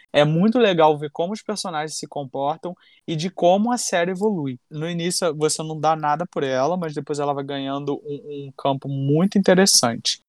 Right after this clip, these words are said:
E o meu eco errado foi, foram pros bares e restaurantes e boates que abriram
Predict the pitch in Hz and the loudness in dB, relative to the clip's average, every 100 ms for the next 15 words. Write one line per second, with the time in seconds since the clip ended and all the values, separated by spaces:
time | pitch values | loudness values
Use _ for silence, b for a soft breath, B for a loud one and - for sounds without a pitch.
0 | - 202 240 220 185 247 - 247 196 156 | 6 8 10 10 8 6 4 -2 0 2
1 | 156 185 156 139 131 - - 170 165 151 | 4 4 0 -8 -10 -12 -8 -2 -2 -2
2 | - 175 185 185 196 160 147 156 156 160 | -4 -4 -2 -6 -8 -4 4 8 8 6
3 | 180 180 170 175 - 165 156 143 147 156 | 4 -2 -6 -6 -2 0 0 -4 -8 -10
4 | 151 151 143 135 131 - - 151 139 135 | -6 2 4 4 0 -4 -4 -2 -2 -2
5 | 135 | -2